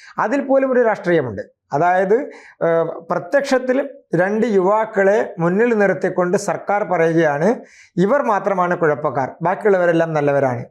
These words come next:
എന്ന് പറയുകയാണ്. അപ്പോൾ എന്ന് പറഞ്ഞാൽ രണ്ടുപേരെ പ്രതീകമാക്കിക്കൊണ്ട് സർക്കാർ വളരെ കൃത്യമായി സംഘടനാപരമായി സംഘടനാ രൂപമുള്ള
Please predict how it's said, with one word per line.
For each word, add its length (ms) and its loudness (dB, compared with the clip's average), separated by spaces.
എന്ന് 180 2
പറയുകയാണ്. 400 0
അപ്പോൾ 140 0
എന്ന് 220 2
പറഞ്ഞാൽ 400 2
രണ്ടുപേരെ 600 2
പ്രതീകമാക്കിക്കൊണ്ട് 1040 0
സർക്കാർ 480 -2
വളരെ 360 0
കൃത്യമായി 720 0
സംഘടനാപരമായി 960 0
സംഘടനാ 480 -2
രൂപമുള്ള 680 2